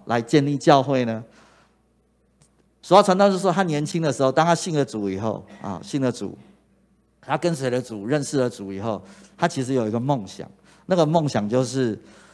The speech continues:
他期待上-，他期待可以，呃，有一天上帝可以带领他到一个地方，在那个地方建立教会，这是他的梦想。然后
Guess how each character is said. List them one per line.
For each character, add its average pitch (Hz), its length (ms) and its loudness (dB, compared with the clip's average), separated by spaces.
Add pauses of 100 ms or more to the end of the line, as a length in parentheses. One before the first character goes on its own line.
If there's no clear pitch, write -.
(220)
他 180 100 8
期 156 160 4
待 151 140 10
上-， 147 280 6 (220)
他 - 100 2
期 165 160 -2
待 147 140 8
可 143 160 4
以， 127 220 2 (540)
呃， 90 380 2 (1200)
有 135 140 10
一 165 60 10
天 175 180 8
上 160 200 6
帝 147 120 4
可 127 120 4
以 113 60 4
带 120 200 4
领 92 180 -6
他 92 320 -6 (160)
到 131 180 6
一 - 20 0
个 113 120 -4
地 127 180 -6
方， 101 400 -4 (140)
在 147 120 4
那 139 120 2
个 123 80 2
地 123 160 -4
方 107 180 -4
建 104 180 -2
立 98 80 -4
教 87 220 -8
会， - 180 -16 (1000)
这 170 120 4
是 147 120 4
他 139 120 4
的 120 80 0
梦 113 300 0
想。 - 180 -10 (1200)
然 143 200 4
后 143 480 0